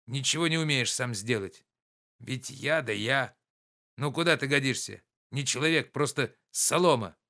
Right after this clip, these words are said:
"Где письмо-то? Захар! Захар!" "Опять он куда-то дел его", говорил Обломов. "Вот письмо старосты", сказал Алексеев,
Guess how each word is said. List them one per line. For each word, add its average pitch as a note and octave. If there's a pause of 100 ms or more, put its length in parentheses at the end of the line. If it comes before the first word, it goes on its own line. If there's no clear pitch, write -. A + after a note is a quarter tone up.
(1040)
"Где B2+ (160)
письмо-то? D3
Захар! G#3 (680)
Захар!" B3 (120)
"Опять E3+
он E3
куда-то E3
дел D#3
его", D3+
говорил D3
Обломов. C#3 (580)
"Вот F#3 (360)
письмо E3
старосты", A#2
сказал A#2+
Алексеев, D#3